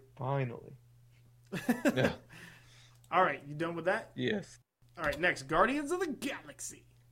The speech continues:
Speaker 1: This one I enjoyed, too. I, th-, I thought it set the, a good premise. It set the premise well and explained how everyone got to where they were currently, you know, why
Speaker 2: Yeah.
Speaker 1: Star-Lord was running Spartax and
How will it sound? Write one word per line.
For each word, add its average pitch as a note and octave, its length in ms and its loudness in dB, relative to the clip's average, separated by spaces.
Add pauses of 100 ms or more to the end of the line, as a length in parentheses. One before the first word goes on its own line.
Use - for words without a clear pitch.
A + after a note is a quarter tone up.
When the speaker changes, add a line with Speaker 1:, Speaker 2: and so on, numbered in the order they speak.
Speaker 1:
This E3 220 -4
one G#3 100 0
I E3+ 160 2
enjoyed, A#2 480 2
too. - 300 -8 (1300)
I, B2 180 -2
th-, A#2 100 -8
I A2 180 -2
thought B2 200 4
it B2 120 0
set A#2+ 200 -2
the, A#2+ 120 -2 (100)
a B2 160 2
good B2 340 0
premise. C3+ 480 -2
It C3+ 120 -14
set - 220 -8
the C3 60 -8
premise B2+ 400 -4
well A#2+ 420 4
and G#2+ 140 -10 (460)
explained B2+ 580 -2
how A#2 380 -2 (140)
everyone B2+ 440 0
got B2 280 0
to B2+ 80 -6
where A#2 200 2
they A2 140 2
were A2+ 240 -2
currently, G#2 600 -6 (120)
you G2+ 140 -6
know, F#2+ 260 -4 (420)
why G#2 260 -2
Speaker 2:
Yeah. G#2 120 0
Speaker 1:
Star-Lord A2+ 580 2
was G#2 160 -4
running G#2+ 320 -2
Spartax G#2+ 840 -2
and - 140 -12